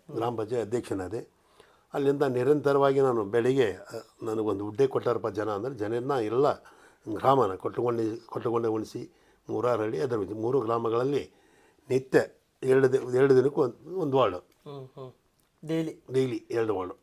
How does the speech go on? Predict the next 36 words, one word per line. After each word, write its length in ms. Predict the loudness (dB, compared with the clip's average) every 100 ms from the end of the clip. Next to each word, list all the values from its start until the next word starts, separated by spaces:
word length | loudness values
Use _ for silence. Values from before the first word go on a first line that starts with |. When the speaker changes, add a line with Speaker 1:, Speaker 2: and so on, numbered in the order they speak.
| -6
Speaker 1:
ಡೈಲಿ 240 | -4 2
ಎರಡು 220 | 2 2
ವಾರ್ಡ್. 160 | -2 -8 _
ಆಮೇಲೆ 380 | -6 -2 0 0
ಕಸದ 340 | 0 -2 2
ಗಾಡಿ 260 | 4 4 2
ಅಂತಂದು 580 | 0 -2 -2 0 -2 -4 _ _ _ -4
ನಿತ್ಯ 440 | 2 2 0 -6
ಕಸ 200 | -4 -2
ಎತ್ತುವ 320 | 0 0 -4
ಕೆಲಸ 240 | -4 -2 0
ಮಾಡಿದೆ. 420 | 0 -2 -6 -10
ಅದಕ್ಕಾಗಿ 340 | -8 -6 -4 -2
ಒಂದು 240 | -4 -2
ಆರು 200 | -2 -4
ಸಿಬ್ಬಂದಿಗಳನ್ನ 500 | -6 -4 -4 -4 -4 -6 -8 _ -20 -8
ಪ್ರ-, 80 | -4
ಆಮೇಲೆ 640 | -2 -2 -4 -4 -6 -8 -16 _ -6
ವಾಟರ್ 340 | -2 0 2
ಮ್ಯಾನ್‌ಗಳಿಗೆ 500 | 2 0 -2 -4 -6
ಪ್ರತಿಯೊಬ್ಬರಿಗೂ 680 | -6 -8 -2 -2 0 -2 -2
ಒಂದು 300 | -2 -4 -8 -12 -20 -12 -4
ನಾನು 180 | 0 2
ವ್ಯವಸ್ಥಿತವಾಗಿ 840 | 4 2 0 2 4 4 0 -10 _ _ -12
ನಿಮ್ಮ 240 | -6 0 0
ಕೆಲಸ 240 | 2 0
ಹಿಂದಿನ 320 | 0 2 4
ಅವಧಿಗಳಿಗೆ 560 | 6 4 0 0 0 -2
ಆಗಿರೋದು 380 | -4 -4 -4 -4
ಬೇಡ, 260 | -2 -2 -4 -6 -12 -20 _ -4
ನೀವೆಲ್ಲ 360 | 2 6 8 8
ಸಹಕಾರ, 380 | 6 2 2
ನನಗೆ 220 | 2 2 2
ಸಹಕಾರ 340 | 2 0 0
ಕೊಟ್ಟು 240 | -2 -2
ನಾನು 200 | -2 -2